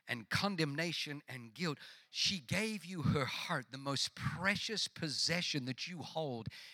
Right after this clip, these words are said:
is the heart of your bride. You, Jürgen Farmer, are responsible for what is growing in her heart. If you don't like what's in there, you weed it out through repentance. You deal with the rocks. You deal with the acidity.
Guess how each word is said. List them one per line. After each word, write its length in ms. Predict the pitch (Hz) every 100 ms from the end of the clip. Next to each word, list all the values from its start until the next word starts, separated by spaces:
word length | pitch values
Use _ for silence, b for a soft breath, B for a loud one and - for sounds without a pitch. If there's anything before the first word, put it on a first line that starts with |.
| B
is 160 | 143 127
the 100 | 123
heart 420 | - - 180 180 139
of 140 | 110
your 200 | 147 151
bride. 600 | 104 117 139 117 107 104 B B B
You, 800 | 139 123 147 254 226 180 147 131 131 113
Jürgen 540 | 156 143 131 127 117 -
Farmer, 760 | - - 156 131 120 123 151 135
are 160 | 143
responsible 1080 | 131 135 - - - 196 202 - 143 117 113 B B
for 100 | 156
what 220 | 139 147
is 140 | 139 110
growing 480 | 120 170 180 170
in 160 | 160 147
her 240 | 131 151
heart. 320 | - 165 127 -
If 400 | 139 127 120 143
you 140 | 285
don't 240 | 226 180 160
like 260 | 170 160
what's 240 | 147 147 -
in 180 | 175 175
there, 220 | 143 131 B B B 127
you 260 | 180 196 147 123
weed 280 | 185 160 143
it 100 | 143
out 300 | 160 120 - B -
through 220 | 175 151
repentance. 800 | 123 131 - 170 156 - 117 - B B -
You 160 | 190 196 -
deal 360 | 208 220 190
with 180 | 165 143
the 140 | 151
rocks. 340 | 143 147 - 208
You 80 | 196
deal 380 | 131 208 202
with 160 | 180 160
the 100 | 165
acidity. 540 | 147 - 170 139 127